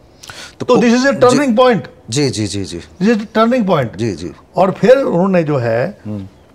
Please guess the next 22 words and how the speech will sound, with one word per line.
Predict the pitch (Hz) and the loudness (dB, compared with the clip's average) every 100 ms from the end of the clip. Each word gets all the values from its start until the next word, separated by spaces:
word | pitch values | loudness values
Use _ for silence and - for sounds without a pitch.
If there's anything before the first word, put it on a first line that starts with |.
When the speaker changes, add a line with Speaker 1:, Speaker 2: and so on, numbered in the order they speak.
| - 143 | -10 -4
Speaker 2:
यहाँ | 127 123 185 | -2 0 0
तक | 254 | 0
जो | 196 190 | 0 2
है | 175 156 175 208 - - _ - | 2 2 -2 -6 -16 -20 _ -4
उन्होंने | 170 180 | 0 2
कर | 156 143 | 0 0
दिया | 147 196 | 2 0
कि | - 208 185 | 0 -2 0
जो | 139 202 262 277 - - - - - | 2 4 4 0 -6 -20 -20 -20 -8
सीडब्ल्यूसी, | - 233 233 196 190 - 135 - _ _ _ _ 110 | 2 4 4 2 0 0 -4 -6 _ _ _ _ -6
Speaker 1:
जी। | 127 104 - _ - | -4 -4 -8 _ -2
Speaker 2:
एआईसीसी, | 208 226 220 165 185 - 113 - - | 2 4 2 2 0 -2 -10 -12 -12
Speaker 1:
जी। | 120 127 | -4 -4
Speaker 2:
पीसीसी | 95 208 214 226 196 226 | -2 2 4 4 2 0
के | |
जो | 185 | 0
डेलीगेट | 165 170 160 156 143 | 2 2 2 0 -2
होंगे | 127 139 | -2 0
और | 180 151 | 0 2
जो | 160 202 | 0 0
पोस्टें | 202 165 - 165 | 0 -2 0 -4
होंगी | 135 151 | -2 -2